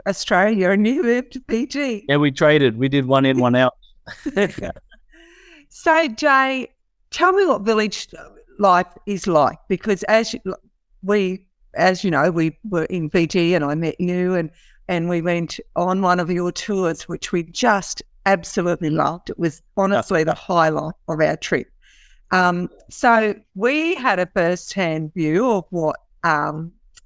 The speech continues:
Speaker 1: Fijian village life is like. So could you just describe it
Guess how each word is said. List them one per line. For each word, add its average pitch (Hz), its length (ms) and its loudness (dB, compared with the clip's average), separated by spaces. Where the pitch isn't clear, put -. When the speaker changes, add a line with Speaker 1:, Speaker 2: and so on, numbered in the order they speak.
Speaker 1:
Fijian 151 680 -2
village 175 440 2
life 156 280 2
is 165 240 -6
like. 165 420 0
So 196 300 2
could 226 260 -6
you 214 60 -2
just 220 260 -4
describe 180 640 2
it - 160 -6